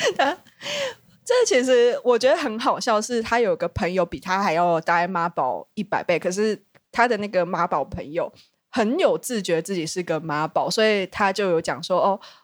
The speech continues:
如果就是因为他是个妈宝，所以他没有想要荼毒其他女生，<laughs> 他会直接讲出“我就是个妈宝，所以 <laughs> 你如果真的想要跟我在一起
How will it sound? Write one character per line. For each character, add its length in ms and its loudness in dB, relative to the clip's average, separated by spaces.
如 160 0
果 340 2
就 140 -2
是 260 -2
因 120 2
为 100 4
他 160 -2
是 140 -6
个 100 -4
妈 220 -2
宝， 180 0
所 160 0
以 40 0
他 220 0
没 140 0
有 100 2
想 160 -6
要 200 0
荼 280 -6
毒 220 -4
其 160 -4
他 220 0
女 160 4
生， 480 2
<laughs> 480 -2
他 160 2
会 80 -8
直 140 -6
接 160 4
讲 180 -2
出 160 -6
“我 140 2
就 120 2
是 140 -4
个 240 0
妈 240 0
宝， 240 -2
所 160 0
以 60 0
<laughs> 640 -10
你 60 2
如 180 4
果 160 2
真 140 0
的 40 4
想 200 0
要 80 2
跟 180 2
我 160 2
在 220 -6
一 120 -4
起 360 -8